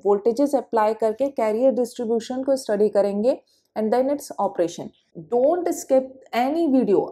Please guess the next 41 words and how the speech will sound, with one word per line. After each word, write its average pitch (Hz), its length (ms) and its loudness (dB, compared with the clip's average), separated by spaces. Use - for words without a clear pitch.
अगर 254 300 0
आप 269 340 0
वीडियोज़ 226 500 -2
को 294 100 -4
स्किप 294 460 -6
कर 262 140 0
करके 240 320 -2
देखेंगे 208 520 0
तो - 220 -12
कुछ 262 220 -6
नहीं 254 160 0
समझ 233 380 -2
में 233 100 2
आना 214 280 -2
है, 202 340 -6
लेकिन 240 460 2
हाँ, 233 460 -2
अगर 214 220 -2
आप 240 200 0
वीडियो 220 320 0
को 226 200 -4
थॉरोली 240 540 2
देखते 254 400 -2
हैं 240 260 -2
तो 240 80 2
फिर 240 220 -4
आपको 214 340 -6
कोई 220 300 0
कन्फ्यूजन 208 580 -2
नहीं 202 200 0
रहेगी। 202 460 -2
step 240 460 -4
by 220 120 0
step 214 340 -8
आगे 180 240 -6
बढ़ 170 180 -10
करके 262 480 -8
इस - 200 -12
वीडियोज़ 185 400 -4
को 190 100 -4
देखिए। 180 580 -4